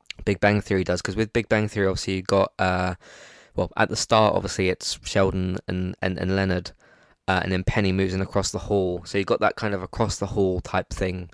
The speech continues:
going on. Obviously you got the iconic stairs as well. Um, and Raj and Howard live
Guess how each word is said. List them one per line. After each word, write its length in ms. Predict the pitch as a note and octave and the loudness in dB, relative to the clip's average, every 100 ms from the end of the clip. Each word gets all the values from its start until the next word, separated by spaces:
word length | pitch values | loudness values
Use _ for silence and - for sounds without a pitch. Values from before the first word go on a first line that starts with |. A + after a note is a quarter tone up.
| - - _ _ | -20 -20 _ _
going 280 | F#2+ F#2+ F2+ | 2 4 4
on. 160 | F2+ | 2
Obviously 300 | F2+ F2 - | 0 -2 -4
you 20 | F2+ | -2
got 160 | F#2 | -2
the 180 | F#2+ F2 - - - | -2 -4 -8 -10 -6
iconic 440 | F2+ - F2+ - | -4 -2 -4 -4
stairs 420 | - F#2+ F#2 F2+ | -2 2 2 2
as 160 | F2+ F2 | -2 -2
well. 340 | F#2+ F#2+ F2+ - - - - - - _ | 2 2 0 -6 -20 -20 -20 -20 -20 _
Um, 600 | - G2+ G2 F#2+ F#2+ F#2 - | 2 4 4 2 -2 -4 -4
and 140 | G2+ | 2
Raj 240 | G#2 G#2 F#2 | 6 6 4
and 80 | |
Howard 380 | F2 G2+ F#2 F#2 | 0 2 2 0
live 360 | F#2 F2 - | -2 -4 -8